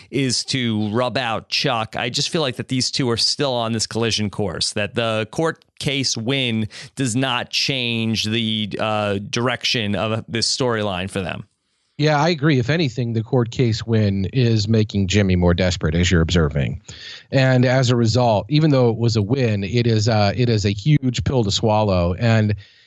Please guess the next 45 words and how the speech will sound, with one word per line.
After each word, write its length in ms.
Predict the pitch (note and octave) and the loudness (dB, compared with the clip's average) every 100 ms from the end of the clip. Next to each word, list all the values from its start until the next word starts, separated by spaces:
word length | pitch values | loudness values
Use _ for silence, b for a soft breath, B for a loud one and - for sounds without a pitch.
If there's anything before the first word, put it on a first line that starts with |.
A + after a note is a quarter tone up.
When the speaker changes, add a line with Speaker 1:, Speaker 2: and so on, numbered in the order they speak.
| _ | _
Speaker 2:
the 80 | C#3 | -2
system, 460 | - F3 D3 C#3+ B2+ | 0 0 0 2 2
as 160 | A#2+ | 2
you're 80 | B2+ | 0
pointing 360 | B2 C3 A#2+ A2+ | 0 0 2 2
out, 200 | G#2+ F#2+ | 2 0
is 100 | F#2+ | -2
breaking 380 | G#2 G#2 G#2+ | -2 -2 0
him 120 | G2 F2+ | 0 0
down. 380 | G2+ F2 E2+ | 0 2 0
He's 260 | D#2+ C3 B2 | 0 2 2
going 360 | C3+ A#2+ A2+ A2 | 2 2 4 4
out 220 | G#2 G#2 | 2 2
there 380 | A2+ G#2 G2+ - | 2 4 2 2
on 220 | A2 G#2+ | 0 0
his 480 | G2 G#2+ G#2 G2+ - B B - | 2 4 4 2 -4 B B -10
community 420 | D3+ C3 A#2+ A2 | -4 0 2 2
service, 540 | G#2+ C3 A#2+ G#2 G2 | 2 2 2 0 0
and, 180 | A#2 G2+ | 0 0
and 280 | A2 A#2 A2 | 0 2 2
we 240 | B2 A2 | 2 2
see 160 | A2 B2 | 4 2
the 100 | G#2+ | 2
beginning 480 | G2 F2+ G#2+ A2 G2+ | 0 2 4 4 4
of 60 | |
this 200 | F#2 F2+ | 4 2
episode 720 | A#2 G#2 A2 - G#2 F2+ F2 F2+ B B B - | 2 0 0 2 2 4 2 -2 B B B -2
really 320 | D#4 D4+ D3+ | 2 4 4
being 380 | A#2 C#3 D#3+ C3+ | 0 -2 0 2
beaten 280 | A#2 D#3 B2+ | 2 0 0
down 300 | B2 B2+ B2+ | 0 2 2
by 220 | A2 G2 | 2 0
that. 300 | F#2+ F2+ F2 | 0 -2 -2
And 200 | - C3+ | 0 2
we 120 | C3 C3+ | 4 4
see 180 | - F#3 | 4 2
that 180 | D#3 | 2
manifest 540 | A#2+ F3+ G#3+ - G#2 - | 0 0 -2 -2 -4 -2
directly 440 | B2+ C#3+ F#3+ B2 | 0 0 -2 -4
with 160 | F#2+ F#2 | -4 -2
him, 200 | G#2+ E2+ | -4 0
right? 260 | G#2+ C3 B2 | 2 2 2
Where 180 | B2+ | 2
the 120 | B2+ A#2 | 2 0
guy 520 | B2 C3+ C#3+ C#3+ | 0 2 2 0